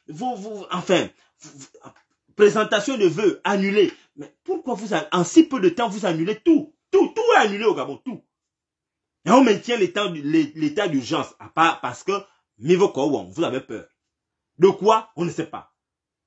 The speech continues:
Vous avez tout, vous gérez tout, vous avez peur de quoi ? Les Gabonais ne sont pas mauvais. Vous avez peur de quoi ? Vous avez peur de vous-même. Vous craignez vous-même.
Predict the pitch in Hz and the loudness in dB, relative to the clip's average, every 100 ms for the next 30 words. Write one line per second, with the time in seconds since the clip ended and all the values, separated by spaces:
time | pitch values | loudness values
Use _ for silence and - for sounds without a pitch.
0 | _ _ _ _ _ _ _ _ - 233 | _ _ _ _ _ _ _ _ -4 2
1 | 202 214 214 180 _ - 214 175 180 208 | 4 4 0 -14 _ -10 -6 0 2 0
2 | 185 220 190 190 185 143 - - _ _ | -4 -2 -2 -2 -4 -6 -10 -20 _ _
3 | _ - 185 196 196 269 175 220 - 180 | _ -6 -4 0 -2 -2 -4 -6 -4 -4
4 | 135 139 415 _ _ _ _ _ _ _ | -4 -6 -8 _ _ _ _ _ _ _
5 | _ _ _ _ _ _ _ _ _ _ | _ _ _ _ _ _ _ _ _ _
6 | _ _ _ _ _ _ _ _ _ _ | _ _ _ _ _ _ _ _ _ _
7 | _ _ _ _ _ - 220 214 202 180 | _ _ _ _ _ -4 -2 -2 -4 -8
8 | 165 _ _ 175 220 - 220 175 202 202 | -10 _ _ -2 -2 0 0 0 0 -6
9 | 240 277 _ _ _ _ _ _ _ _ | -8 -16 _ _ _ _ _ _ _ _
10 | _ _ - 180 - 202 185 214 202 220 | _ _ -12 -8 -4 0 2 0 -4 -4
11 | 214 226 | -6 -6